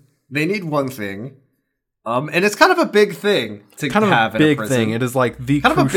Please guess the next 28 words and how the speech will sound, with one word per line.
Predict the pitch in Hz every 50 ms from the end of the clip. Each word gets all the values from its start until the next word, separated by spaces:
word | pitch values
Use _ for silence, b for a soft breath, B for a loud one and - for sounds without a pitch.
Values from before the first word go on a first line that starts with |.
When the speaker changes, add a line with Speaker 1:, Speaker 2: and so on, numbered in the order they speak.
| 180 123
Speaker 2:
crucial | 117
Speaker 1:
thing | - 175 - 110
that | 156 143
I'm | 143 139
Speaker 2:
tool. | 127 -
Speaker 1:
very | 147 139 139 147 151 143
s-, | - - - _ _ _
very | - 139 123 151 147 147 151 151 143
surprised | 139 - 147 - - - 147 131 127 127 127 123 120 117 117 - - 113
that | 123 120 120
they | - 127 123 120
managed | 117 123 120 117 113 113 - - -
to | 139
get | 123 110 123 113 - -
together | 123 107 123 120 110 110 110 110 110
in, | 107 104 101 104 101 - _ _ _ _ _ _ _ _ _
like, | 120 117 113 110
fifteen | - - 127 117 120 - 123 107 98 98
minutes, | 95 87 92 98 - 117
which | 120 127 127 143
is | 143
they | - - 185
Speaker 2:
Yeah. |
Speaker 1:
need | 196 262 294 320
a |
grappling | 190 - 139 131 120 113 123 110 107 98
hook. | 101 107 107 113 - - _ _ _ _ _ _ _ _ _ _ _ _ _ _ _ _ _ _ _ _ _ _ -
Um, | 123 123 123 123 127 127 127 127 - _